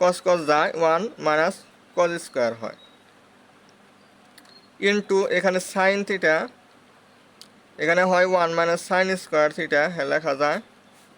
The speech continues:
into আমরা ক নাম্বারে কিন্তু একটা জিনিস প্রমাণ করে থুয়ে আইছি। ক নাম্বার, ক নাম্বারে কি প্রমাণ করছিলাম?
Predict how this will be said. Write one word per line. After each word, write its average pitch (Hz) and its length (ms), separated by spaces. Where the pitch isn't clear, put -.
into 196 560
আমরা 175 500
ক 233 160
নাম্বারে 226 460
কিন্তু 202 240
একটা 196 160
জিনিস 180 260
প্রমাণ 208 300
করে 208 220
থুয়ে 190 200
আইছি। 120 420
ক - 60
নাম্বার, 160 480
ক - 40
নাম্বারে 208 440
কি 202 140
প্রমাণ 208 300
করছিলাম? 208 440